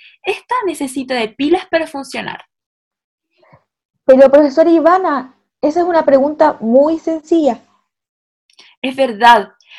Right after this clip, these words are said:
Speaker 1: Ahora les haré una pregunta un poco más compleja. Mm, ¿las velas son una fuente de luz artificial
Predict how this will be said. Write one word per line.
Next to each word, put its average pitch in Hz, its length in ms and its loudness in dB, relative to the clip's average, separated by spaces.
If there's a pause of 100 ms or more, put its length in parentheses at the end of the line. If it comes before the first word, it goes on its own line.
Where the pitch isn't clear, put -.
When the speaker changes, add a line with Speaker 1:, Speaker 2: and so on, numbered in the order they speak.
(220)
Speaker 1:
Ahora 339 400 4
les 403 160 0
haré 330 260 0
una 330 220 -2
pregunta 294 760 0
un 381 220 -6
poco 453 240 -2
más 320 200 -8
compleja. - 720 -14 (540)
Mm, 311 380 -10
¿las 330 280 -4
velas 208 640 -4 (320)
son 349 260 -4
una 453 140 -6
fuente 285 420 -6
de 269 140 -4
luz 233 540 -8
artificial 202 960 -8